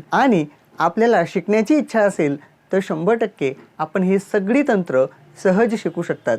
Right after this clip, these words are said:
जोपर्यंत ही तंत्र तुम्हाला अवगत होत नाहीत, तोपर्यंत मी स्वतः आपल्या सोबत असणार आहे. म्हणजे अगदी पंधरा दिवसात आपण परफेक्ट तंत्रस्नेही शिक्षक होऊ शकतात. तर मित्रांनो, ही वेळ पुन्हा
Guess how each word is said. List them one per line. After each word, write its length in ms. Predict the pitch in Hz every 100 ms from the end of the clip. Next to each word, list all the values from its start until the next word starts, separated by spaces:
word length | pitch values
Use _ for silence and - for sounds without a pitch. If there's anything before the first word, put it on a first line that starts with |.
| 143
जोपर्यंत 540 | 202 294 294 285 262
ही 160 | 240 226 226
तंत्र 260 | 208 202
तुम्हाला 360 | 208 190 196 202
अवगत 360 | 170 165 202 254
होत 100 | 208 185
नाहीत, 200 | 135 - - _ _ -
तोपर्यंत 520 | 196 254 226 190 160 143 139 - _
मी 300 | 165 208 160 - - -
स्वतः 400 | 180 180 202 156 -
आपल्या 380 | 151 185 214 277
सोबत 400 | - 160 160 160
असणार 280 | 147 139 131
आहे. 240 | 120 117
म्हणजे 360 | 156 226 196 165 -
अगदी 480 | 190 185 196 254 262 -
पंधरा 320 | 208 196 190 277
दिवसात 400 | 285 226 165 151 - -
आपण 400 | 160 - 202 147 - - -
परफेक्ट 400 | 196 190 247 247 - - - -
तंत्रस्नेही 600 | 180 180 220 220 220 226
शिक्षक 320 | 208 196 269 311 - -
होऊ 180 | 175 175
शकतात. 380 | 180 165 - 147 -
तर 80 | 151
मित्रांनो, 480 | 165 202 254 214 160 - -
ही 200 | 226 302
वेळ 260 | 233 170 175 - 196
पुन्हा 340 | 190 220 254